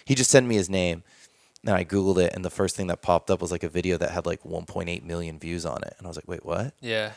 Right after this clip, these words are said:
Speaker 1: You know, like, at
Speaker 2: Throws
Speaker 1: that
Speaker 2: you
Speaker 1: po-,
Speaker 2: off.
Speaker 1: it, and, uh, like, see, but, like, that's just the thing I was just bitching about, like, followers and stuff like that. Like, but you see that number, and immediately you're like, "Okay, well, like, one point eight million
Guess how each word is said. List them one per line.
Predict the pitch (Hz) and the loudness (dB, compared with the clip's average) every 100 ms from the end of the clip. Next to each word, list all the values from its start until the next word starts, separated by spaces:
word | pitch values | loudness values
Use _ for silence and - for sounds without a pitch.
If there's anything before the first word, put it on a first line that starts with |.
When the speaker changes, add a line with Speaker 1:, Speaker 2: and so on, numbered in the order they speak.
| - | -8
Speaker 1:
You | 107 | 0
know, | 98 98 | 4 6
like, | 95 90 - | 6 4 2
at | 113 | 6
Speaker 2:
Throws | 131 117 | 8 6
Speaker 1:
that | 107 | 2
Speaker 2:
you | |
Speaker 1:
po-, | 117 | 0
Speaker 2:
off. | 113 - - | 0 -2 2
Speaker 1:
it, | 139 - | 2 6
and, | 165 165 | 6 8
uh, | 170 | 10
like, | 156 143 | 10 10
see, | - 160 | 8 8
but, | 135 107 | 8 8
like, | 110 104 - | 8 8 6
that's | 113 - - | 6 6 2
just | 101 - | -2 -2
the | |
thing | - 98 | -2 2
I | 95 | 2
was | 90 | 2
just | 90 | 2
bitching | 104 101 98 | 4 4 2
about, | 90 90 | 4 4
like, | 95 92 | 2 2
followers | - 98 95 95 95 90 | 8 8 10 8 6 4
and | 90 | 0
stuff | - 92 | 2 4
like | 98 90 | 4 4
that. | 98 92 90 | 6 6 6
Like, | 92 87 - - - | 2 0 -4 -20 2
but | 139 135 | 6 6
you | 135 131 | 6 4
see | - 151 | 6 10
that | 120 113 | 8 10
number, | 117 139 110 101 | 8 10 10 8
and | |
immediately | 98 107 131 110 90 101 | 6 4 4 4 2 4
you're | 98 | 4
like, | 95 - | 4 0
"Okay, | - 123 | 4 6
well, | 98 98 | 6 6
like, | 95 95 - _ _ _ - | 4 2 -2 _ _ _ -4
one | 98 117 139 | 6 6 8
point | - 143 120 | 6 6 6
eight | 107 117 110 | 2 0 0
million | 104 107 110 113 110 101 | 2 6 6 6 2 0